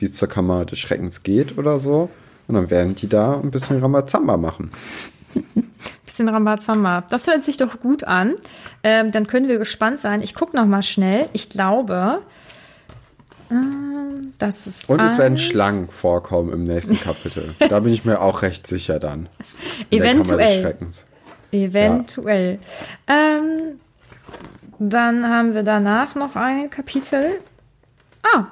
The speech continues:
Speaker 2: drei, drei Kapitel haben wir noch vor uns. Und dann sind wir mit dem zweiten Buch durch. Ich kann's nicht glauben. Wahnsinn. Danach machen wir auch wieder eine Filmfolge, oder?
Speaker 1: Ich denke schon, ja.
Speaker 2: Ja, finde ich gut. Super, dann,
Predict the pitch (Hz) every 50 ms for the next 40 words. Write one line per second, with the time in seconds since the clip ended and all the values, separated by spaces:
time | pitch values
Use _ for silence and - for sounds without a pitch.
0 | - - 240 269 285 294 285 285 294 - - - - - 240 277 294 - 277 269
1 | - 262 - 214 208 202 196 190 185 185 185 185 - - - 175 175 - - 196
2 | 254 - - - - - - _ _ _ 220 214 208 208 208 214 214 214 254 233
3 | 214 208 214 - 226 220 226 233 233 233 - - - 202 208 208 233 214 196 196
4 | 208 208 - - - 190 190 190 185 - - - - - - - - - - 214
5 | 208 - 226 233 - - 214 202 202 202 190 190 180 190 196 - - - - -
6 | - - - - - - - 202 202 202 196 190 190 180 196 196 - - - -
7 | - - - - - 214 220 247 262 320 311 294 294 254 262 269 269 254 240 226
8 | - - 254 247 262 277 269 - 196 185 185 180 180 180 185 185 220 294 403 370
9 | 233 - _ _ _ _ _ _ _ _ - - 127 - - 117 95 92 - 95
10 | - - 80 80 78 80 80 76 73 73 71 71 - _ _ - 233 202 185 -
11 | - _ _ - - _ _ _ _ _ - - 220 214 202 - - 202 190 185
12 | - - _ _ - - - - - - _ _ _ _ _ _ _ - 359 415
13 | - 311 220 190 185 - - 247 262 285